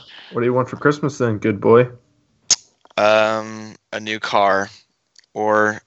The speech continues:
Speaker 2: a new place to drive, because in the last two weeks I've gotten in two accidents, so that's a prank.
Speaker 1: Well, uh, maybe you're not such a good boy after all.
Speaker 2: Yeah, I know. I'm a spooky boy.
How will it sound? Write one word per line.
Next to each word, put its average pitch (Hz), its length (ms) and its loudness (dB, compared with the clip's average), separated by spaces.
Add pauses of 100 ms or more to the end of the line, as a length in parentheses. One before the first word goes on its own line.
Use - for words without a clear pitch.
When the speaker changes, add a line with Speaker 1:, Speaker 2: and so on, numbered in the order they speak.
(120)
Speaker 2:
a 107 80 0
new 104 260 -2
place 107 400 0
to - 80 -4
drive, 73 480 2
because 101 720 0 (560)
in 117 60 -6
the 113 80 2
last 113 320 2
two 127 160 -2
weeks 135 400 0
I've 104 160 -4
gotten 104 320 0
in 104 120 -10
two 110 220 -4
accidents, 98 540 -2
so - 340 -2
that's 98 280 2
a - 60 -10
prank. - 520 -2 (3000)
Speaker 1:
Well, 113 540 6
uh, 107 400 6 (960)
maybe 120 240 6
you're 113 100 8
not 120 260 4
such - 220 -2
a 113 60 2
good 101 280 0
boy 110 320 4
after 101 360 0
all. 110 480 4
Speaker 2:
Yeah, 104 220 0
I 107 60 0
know. 104 200 -2
I'm 98 100 -8
a 107 40 -6
spooky 104 420 -2
boy. 98 320 0